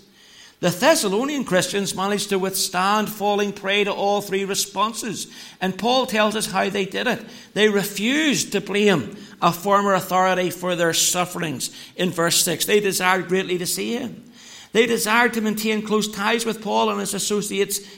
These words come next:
in ministry. They longed to see Paul and Timothy as much as Paul and Timothy wanted to get together with the Thessalonians. And they maintained a firm commitment to spiritual truth in verses seven and eight.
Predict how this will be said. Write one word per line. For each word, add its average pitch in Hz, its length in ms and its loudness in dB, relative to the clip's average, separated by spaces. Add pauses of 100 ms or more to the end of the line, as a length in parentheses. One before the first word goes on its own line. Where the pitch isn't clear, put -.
in 185 180 -2
ministry. 214 460 -2
They 196 160 0
longed 190 480 0
to 226 80 -4
see 226 220 -2
Paul 202 340 -2
and 233 260 -4
Timothy 214 560 -2 (240)
as 190 200 -2
much 214 200 0
as 190 120 -4
Paul 190 260 0
and 190 100 0
Timothy 190 380 -2
wanted 180 280 0
to 165 120 -6
get 180 160 -4
together 170 420 0
with 156 180 -4
the 160 40 -10
Thessalonians. 170 800 -4 (340)
And 208 220 4
they 214 100 2
maintained 214 540 -2
a 214 80 0
firm 240 480 -2
commitment 214 580 -4
to - 80 -8
spiritual 185 580 -2
truth 202 380 -4
in 165 120 -6
verses 175 340 -4
seven 170 300 -4
and 160 80 -6
eight. 214 320 -2